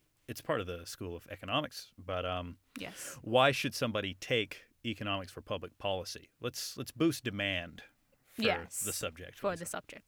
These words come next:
Speaker 2: yes.
Speaker 1: We want excess demand.
Speaker 2: <laughs> We need that, definitely.
Speaker 1: <laughs>
Speaker 2: Of course, of course. Um, so there are a couple things that I would like to raise. Uh, first, um, as I was studying for my C F A test,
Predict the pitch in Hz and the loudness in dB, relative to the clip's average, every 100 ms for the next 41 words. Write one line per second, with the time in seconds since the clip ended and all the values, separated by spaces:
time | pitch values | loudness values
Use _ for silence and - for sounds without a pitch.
0 | _ 190 - - 120 135 127 117 - 107 | _ -8 -6 -4 2 4 4 2 0 -2
1 | 95 92 85 87 90 - - - 240 294 | -4 -6 -8 -8 -12 -18 -20 -6 2 6
2 | 285 254 214 214 190 - - - 208 208 | 6 2 0 -4 -4 -12 -10 0 2 4
3 | 196 175 - - 185 190 - - - - | 4 2 2 0 0 0 -4 -6 -8 -12
4 | - - - - 214 - 381 202 - 202 | -12 -12 -14 0 0 4 4 4 2 -2
5 | - 180 - - 202 196 196 196 196 - | -2 -2 -2 -2 6 6 6 2 -4 -10
6 | - - - _ - 226 214 196 233 233 | -20 -20 -20 _ 2 6 6 4 4 6
7 | 294 277 - 208 185 180 208 180 170 170 | 6 6 0 0 0 -2 0 2 2 0
8 | 170 170 - 165 165 226 269 - - - | -6 -6 -8 -4 -2 -2 -4 -4 -4 -8
9 | - _ 196 180 175 170 160 - 196 180 | -18 _ 2 4 4 2 0 -2 -2 0
10 | - - - - 185 175 170 165 - 180 | -4 -6 -10 -4 0 2 0 -2 0 4
11 | 202 233 254 - 196 190 - 180 170 170 | 6 6 2 0 0 -2 -2 -2 0 2
12 | 165 170 - 180 170 170 160 - 170 240 | 0 -2 -4 -2 -2 -2 -6 -4 -2 -2
13 | - - - | -2 -4 -10